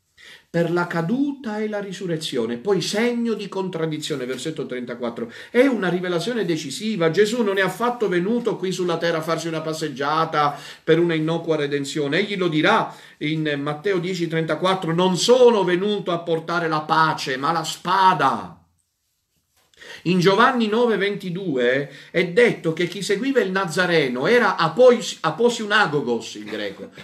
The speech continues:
cioè letteralmente scomunicato. Vi ricordate il cieco nato? Siccome che è guarito, vanno a chiedere ai genitori: "Ma questo è vostro figlio?" "Sì." "È come?" "Ah, noi, noi che ne sappiamo noi?" No? Perché dicono così? Perché, dice Giovanni,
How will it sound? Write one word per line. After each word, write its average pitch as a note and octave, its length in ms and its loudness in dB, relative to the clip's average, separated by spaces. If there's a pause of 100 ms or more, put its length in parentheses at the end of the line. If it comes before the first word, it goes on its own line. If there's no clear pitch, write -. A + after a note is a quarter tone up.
cioè G3+ 240 0
letteralmente F#3+ 560 2
scomunicato. F#3+ 1000 2 (160)
Vi C3+ 80 -8
ricordate G3+ 280 4
il - 80 2
cieco G3+ 260 -2
nato? B2 440 -2 (160)
Siccome A#3+ 420 2
che F#3+ 120 0
è F3+ 60 0
guarito, G#3+ 760 2
vanno G#3 220 0
a G#3 40 0
chiedere G3+ 340 0
ai E3 100 0
genitori: E3 720 0 (220)
"Ma F3+ 140 2
questo C4 280 2
è - 20 -4
vostro F#3+ 300 -2
figlio?" F#3+ 240 -4
"Sì." A3 160 -4
"È G#3+ 160 -2
come?" A#3 320 0
"Ah, D3+ 240 4
noi, F#3 260 0
noi D#3 140 -6
che E3 140 -8
ne A2+ 120 -12
sappiamo F#2+ 460 -16
noi?" G2 80 -20 (480)
No? B2+ 200 -6 (260)
Perché G#3+ 400 2
dicono C#3 360 -2
così? C3+ 280 -6
Perché, G3+ 880 2 (160)
dice F#3 300 -2
Giovanni, D#3 800 0